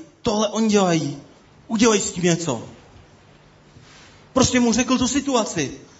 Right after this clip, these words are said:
"Já, Bože, já to vnímám, je to hrozný, udělej s tím něco."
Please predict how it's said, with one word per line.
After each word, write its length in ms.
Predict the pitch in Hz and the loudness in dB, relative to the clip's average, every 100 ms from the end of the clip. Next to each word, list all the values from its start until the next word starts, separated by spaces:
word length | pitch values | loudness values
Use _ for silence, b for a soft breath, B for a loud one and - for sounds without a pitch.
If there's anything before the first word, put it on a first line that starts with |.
| _ - | _ -6
"Já, 180 | 185 185 | -6 -2
Bože, 180 | - 226 | 0 0
já 80 | 220 | 0
to 100 | 226 | 0
vnímám, 380 | 220 262 240 226 | 0 2 2 2
je 60 | |
to 220 | 226 226 B B - | -2 -4 B B 0
hrozný, 400 | 247 208 226 220 | 0 2 0 0
udělej 440 | - 262 247 226 | -4 0 4 4
s 120 | 226 | 2
tím 100 | 202 | -2
něco." 340 | 185 156 135 | -2 -2 -6